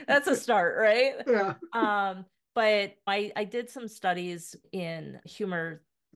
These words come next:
Speaker 1: therapy. And so in doing some of my research, it says that, like, if you have gratitude, it doesn't leave a lot of room for negativity.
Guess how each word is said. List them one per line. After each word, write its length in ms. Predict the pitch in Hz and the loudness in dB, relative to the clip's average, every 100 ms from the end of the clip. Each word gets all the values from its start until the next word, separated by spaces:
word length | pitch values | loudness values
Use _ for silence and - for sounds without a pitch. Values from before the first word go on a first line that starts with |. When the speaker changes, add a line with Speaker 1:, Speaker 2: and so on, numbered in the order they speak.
| _ - | _ -4
Speaker 1:
therapy. 600 | 185 170 170 139 170 180 - | 0 0 0 -8 -10 -16 -10
And 180 | 180 170 | -8 -8
so 680 | - 170 160 156 151 147 180 | -6 -4 0 0 -2 -6 -8
in 260 | 202 190 190 | -4 -2 -2
doing 540 | 185 180 175 170 170 170 | -4 -6 -4 -6 -8 -8
some 200 | 185 165 | -8 -6
of 100 | 170 | -6
my 120 | 156 | -8
research, 840 | 165 185 185 170 151 151 - - _ _ _ _ _ - | -6 -8 -6 -4 -4 -6 -12 -16 _ _ _ _ _ -4
it 260 | 196 - - | -4 -4 -4
says 320 | 196 185 - | 0 0 2
that, 300 | 147 151 - | 0 0 -2
like, 320 | 170 151 - _ _ _ _ _ _ - | -4 -6 -8 _ _ _ _ _ _ -4
if 240 | 196 196 | -4 -4
you 720 | 202 202 190 185 175 170 160 - _ _ _ _ _ _ | -6 0 2 2 0 -4 -8 -12 _ _ _ _ _ _
have 360 | - 214 214 | -2 0 0
gratitude, 640 | 202 160 156 151 - 160 170 | -2 -2 -2 -4 -8 -6 -6
it 100 | 190 | -2
doesn't 420 | 208 220 214 - - | -2 0 -2 -4 -10
leave 360 | 180 190 185 | -6 -4 -4
a 60 | 185 | -4
lot 280 | 165 160 160 | -4 -4 -4
of 140 | 165 165 | -8 -8
room 260 | 165 175 | -6 -6
for 140 | 180 175 | -6 -6
negativity. 1000 | 165 160 170 190 156 151 - 131 180 | -6 -8 -8 -6 -6 -6 -8 -10 -10